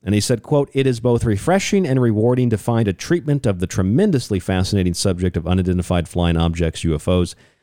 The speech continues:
by one who has a keen understanding of the scientific method." Salisbury investigated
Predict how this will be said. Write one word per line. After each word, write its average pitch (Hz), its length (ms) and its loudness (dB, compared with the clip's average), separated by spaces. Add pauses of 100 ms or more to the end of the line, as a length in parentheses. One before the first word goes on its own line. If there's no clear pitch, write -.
(160)
by 95 140 0
one 135 340 2
who 143 180 2
has 98 200 0
a 87 60 -2
keen 160 360 0
understanding 104 720 0
of 71 140 -4
the 78 80 -4
scientific 92 800 0 (100)
method." 76 480 -4 (840)
Salisbury 110 720 2
investigated 92 920 0